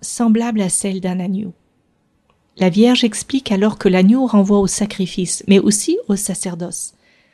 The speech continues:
Pourquoi ? Parce que dans l'Ancien Testament, le grand prêtre portait un couvre-chef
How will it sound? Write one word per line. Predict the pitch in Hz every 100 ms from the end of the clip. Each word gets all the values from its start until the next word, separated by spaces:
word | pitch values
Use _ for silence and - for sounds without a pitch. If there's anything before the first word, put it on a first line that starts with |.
| _ _ _ _
Pourquoi ? | - - 196
Parce | 185 180
que | -
dans | 180 214
l'Ancien | 240 - 254
Testament, | 214 190 202 202 262
le | 220
grand | 208 190 196
prêtre | - 247 254 -
portait | 214 202 - - 240
un |
couvre-chef | 208 - 240 190 196 - 240 247